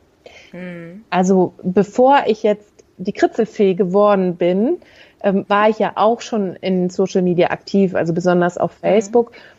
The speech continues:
Speaker 2: äh, mit meinem Coaching-Bereich, den Smart Ladies. Und das ist immer, jetzt in, bei den Facebook-Aktivitäten ist es immer ein bisschen vor sich hingedümpelt. Natürlich habe ich auch diese Tipps bekommen, du musst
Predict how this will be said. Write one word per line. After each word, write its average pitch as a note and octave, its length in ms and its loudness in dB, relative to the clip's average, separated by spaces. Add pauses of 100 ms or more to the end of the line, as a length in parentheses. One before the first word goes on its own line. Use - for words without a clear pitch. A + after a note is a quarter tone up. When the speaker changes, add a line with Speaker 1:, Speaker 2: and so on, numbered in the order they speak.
(180)
Speaker 2:
äh, G3+ 180 4
mit G3+ 180 4
meinem G3 260 2
Coaching-Bereich, A#3 1000 0
den A3 120 -2
Smart G3+ 340 -2
Ladies. F3+ 480 -2
Und - 460 -4
das F#3+ 160 -2
ist - 280 -6
immer, D4 460 4 (400)
jetzt - 420 -2
in, F3+ 360 -2
bei F3+ 100 2
den F3 140 0
Facebook-Aktivitäten G#3 1500 -2
ist G3 160 -4
es G#3+ 180 -4
immer A#3+ 240 0
ein B3+ 100 0
bisschen A#3 380 -2
vor A#3+ 240 2
sich G#3 160 -2
hingedümpelt. A#3+ 840 2 (560)
Natürlich C#4 460 2
habe G#3+ 160 2
ich - 180 -8
auch G3+ 160 0
diese G#3 300 -2
Tipps - 260 -2
bekommen, B3+ 460 0
du G#3+ 80 2
musst G3 300 0